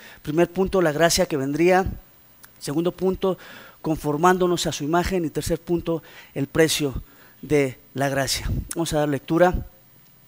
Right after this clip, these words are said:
Eh, versículo diez al doce, la gracia que vendría. Acerca de esta salvación, los profetas que profetizaron de la gracia que vendría a ustedes diligentemente inquirieron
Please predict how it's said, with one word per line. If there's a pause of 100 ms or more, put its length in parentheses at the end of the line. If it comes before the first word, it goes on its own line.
(180)
Eh,
versículo
diez
al
doce, (280)
la
gracia
que
vendría. (1080)
Acerca
de
esta
salvación,
los
profetas
que
profetizaron
de
la
gracia
que
vendría
a
ustedes
diligentemente
inquirieron